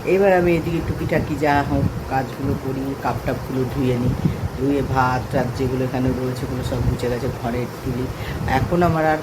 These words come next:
কাজ নেই, কেন অনেক কিছু হয়ে গেল। এখন পরে যদি কিছু বাজার থেকে আসে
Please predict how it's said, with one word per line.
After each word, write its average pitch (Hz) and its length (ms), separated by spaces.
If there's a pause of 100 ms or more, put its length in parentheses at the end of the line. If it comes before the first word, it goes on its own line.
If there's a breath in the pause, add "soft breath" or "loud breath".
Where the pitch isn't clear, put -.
কাজ 120 200 (140)
নেই, 120 140
কেন 160 280
অনেক 156 300
কিছু 165 200
হয়ে 131 160
গেল। 131 100
এখন 147 320 (180)
পরে 147 200
যদি 156 300
কিছু - 200
বাজার 139 240 (100)
থেকে 143 180
আসে 131 360